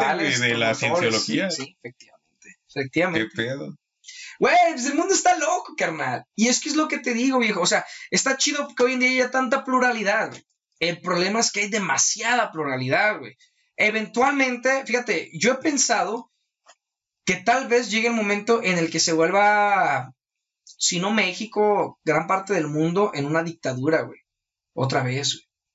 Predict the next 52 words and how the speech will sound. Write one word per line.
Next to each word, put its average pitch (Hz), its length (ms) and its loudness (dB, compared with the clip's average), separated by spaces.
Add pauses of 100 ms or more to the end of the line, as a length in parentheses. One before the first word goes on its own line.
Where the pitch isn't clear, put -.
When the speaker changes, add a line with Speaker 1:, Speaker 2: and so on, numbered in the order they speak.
(380)
Speaker 2:
Yo 151 160 0
creo 190 120 -8
que 185 100 -2
va, 175 360 4
eh, 135 180 -4
Speaker 1:
¿México 156 880 0
en 139 140 0
general 123 480 0
Speaker 2:
sí, 170 160 2
Speaker 1:
o 110 260 0
Speaker 2:
güey. 98 100 0
Speaker 1:
Latinoamérica 110 800 0
o? 95 80 0
Speaker 2:
Todo 202 240 2
el 190 80 -2
mundo, 165 360 0
güey, 127 180 2
tal 160 180 0
vez 151 220 0
en 147 80 -10
muchos 147 240 -6
países, 135 440 -4
güey, 135 220 -2
caigan 143 280 0
en 139 160 -2
las 131 140 -2
dictaduras, 131 600 0
güey. - 100 -20 (680)
Porque 151 580 0
Speaker 1:
Pues 113 160 0
el 107 100 -2
caso 117 300 0
de 117 80 2
Putin 160 400 -2
en 139 160 0
Rusia, 190 280 -2
güey. 202 140 -8 (420)
Speaker 2:
es - 140 0
que 214 80 -2
técnicamente 208 460 -4
es 185 80 -4
un 208 80 0
dictador, 180 480 2
güey. 247 100 0
Speaker 1:
Ajá, 165 280 0
una 175 240 2
Speaker 2:
Ajá. 170 60 0
Speaker 1:
dictadura 160 420 2
disfrazada 156 500 2
de 165 60 2
Speaker 2:
De 143 60 2 (100)
Speaker 1:
democracia. 113 180 -2